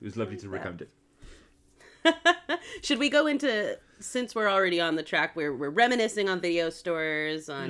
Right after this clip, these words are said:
Speaker 1: Hmm.
Speaker 2: films, all that kind of stuff. Should we just talk about what we've watched? 'Cause it was a big watch week.
Speaker 1: It was. It feels like we've watched a bunch. I know I certainly have. I've been packing 'em in.
Speaker 2: Yeah.
Speaker 1: What about you?
Speaker 2: Yeah. Yeah, I definitely, I definitely have as well, for whatever reason. I think I was in kind of a,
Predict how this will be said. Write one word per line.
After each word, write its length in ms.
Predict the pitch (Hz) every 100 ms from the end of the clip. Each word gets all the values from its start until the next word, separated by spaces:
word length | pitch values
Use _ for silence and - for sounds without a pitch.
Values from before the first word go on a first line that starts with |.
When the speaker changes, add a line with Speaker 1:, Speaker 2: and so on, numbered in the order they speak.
| 131
Speaker 1:
Hmm. 60 | 92
Speaker 2:
films, 580 | 160 214 202 190 190 180
all 160 | 175 165
that 220 | 160 -
kind 160 | 175 156
of 80 |
stuff. 200 | - 156 -
Should 100 | 175
we 80 |
just 220 | 175 190 -
talk 200 | 202 202
about 200 | 196 160
what 100 | 165
we've 180 | 190
watched? 260 | 160 190 -
'Cause 120 | 208
it 60 | 285
was 120 | 262
a 40 |
big 280 | 240 285 247
watch 340 | 208 359 - -
week. 280 | 139 - _ _ -
Speaker 1:
It 160 | 135
was. 260 | 135 139 107
It 100 | 113
feels 280 | - 135 113
like 140 | 120 120
we've 140 | 110
watched 260 | 113 - 123
a 60 |
bunch. 480 | 110 143 123 - - 113
I 40 |
know 160 | 120 113
I 100 | 113
certainly 340 | - 95 92
have. 160 | 95 95
I've 80 | 107
been 120 | 90
packing 400 | - - - 120
'em 100 | 95
in. 120 | 76
Speaker 2:
Yeah. 60 | 92
Speaker 1:
What 80 | 123
about 160 | 117 120
you? 260 | 120 95 90
Speaker 2:
Yeah. 300 | 160 165 151 _ _ _ _ -
Yeah, 180 | 196
I 100 | 214
definitely, 720 | 170 196 220 190 180 175 175 _ _ _ _ _ 175
I 80 |
definitely 320 | 190 226 262 220
have 200 | 220 202
as 140 | 156
well, 220 | 202 190
for 120 | -
whatever 320 | 139 151 165 147
reason. 300 | 123 135 135
I 60 | 208
think 200 | 262 -
I 140 | 214 220
was 180 | 214
in 120 | 240 214
kind 260 | - 214
of 100 | 180
a, 300 | 156 139 143